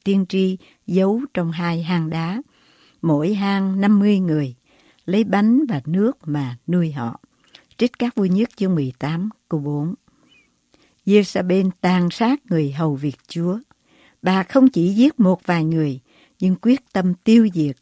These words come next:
tất cả những người lãnh đạo dân chúng về mặt đức tin trong đất nước Israel, tức là giết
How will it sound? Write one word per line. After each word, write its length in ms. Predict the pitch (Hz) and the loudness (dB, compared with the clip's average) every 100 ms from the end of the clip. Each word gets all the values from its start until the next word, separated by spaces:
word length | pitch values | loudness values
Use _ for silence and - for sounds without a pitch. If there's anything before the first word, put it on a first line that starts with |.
| - | -4
tất 260 | 285 _ | -4 _
cả 200 | - 147 | -8 -6
những 260 | 165 175 180 | -4 -2 0
người 300 | 170 151 135 | 0 -2 -4
lãnh 340 | 139 151 156 202 | -4 -4 -2 -2
đạo 260 | 151 135 | -4 -4
dân 260 | 151 190 196 | 0 2 2
chúng 300 | 190 185 233 - _ _ - - | 2 0 0 -4 _ _ -20 -4
về 160 | 160 139 | -2 0
mặt 180 | 147 - | -4 -6
đức 140 | 202 - | -8 -2
tin 280 | 214 208 208 _ _ _ - | 2 2 0 _ _ _ -4
trong 320 | 190 165 160 | -2 -2 -4
đất 220 | 196 - | -6 -2
nước 200 | 185 202 | -2 -2
Israel, 640 | - 165 - 170 147 156 143 - _ _ _ _ - - | -4 -8 -4 -4 -2 -4 -6 -10 _ _ _ _ -18 -4
tức 180 | 262 247 | -2 0
là 360 | 170 147 127 _ _ - | -2 -2 -8 _ _ -2
giết 320 | 196 247 | 2 2